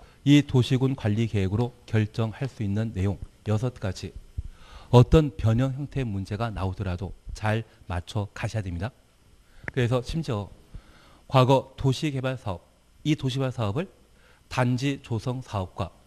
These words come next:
시가지 조성 사업 계획이라고 달리 표현해서 출제한 적이 있습니다. 어렵게 시험에 나왔던 십오의 기출 문제이지만 도시개발 사업은 시가지 조성 사업과 단지 조성 사업을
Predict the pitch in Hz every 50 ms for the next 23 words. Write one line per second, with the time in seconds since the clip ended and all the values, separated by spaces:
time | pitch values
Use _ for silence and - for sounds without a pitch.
0 | _ - - - - - 147 139 - 131 123 117 - 117 104 95 - 123 110 -
1 | - 110 120 - - - - - 101 95 101 92 104 92 87 85 - 90 - -
2 | - - - - - - - - - - - 117 110 110 113 - - 131 123 117
3 | 104 95 - 151 - - - - - - - 151 - 147 131 131 - - 82 -
4 | - - - 87 82 85 - - - - - - - - - - - - - -
5 | - - - - - - - - 120 117 120 - 127 110 - 117 113 104 95 90
6 | - 113 107 107 - - - 131 120 117 117 - - - - - - - 123 104
7 | 92 95 87 80 - 87 95 104 80 - - - - - - - - - - -
8 | - - - - - - - - - - - - - 135 135 123 - 151 143 -
9 | 131 120 123 123 113 - 117 104 101 101 139 170 - - _ - _ _ - -
10 | - - 156 147 143 - 127 117 110 - 131 - - 107 95 117 120 117 - 107
11 | 92 85 - - - - - - _ _ _ - - 117 113 117 113 - 131 127
12 | 117 - 110 98 - 113 113 110 - - 92 90 92 135 170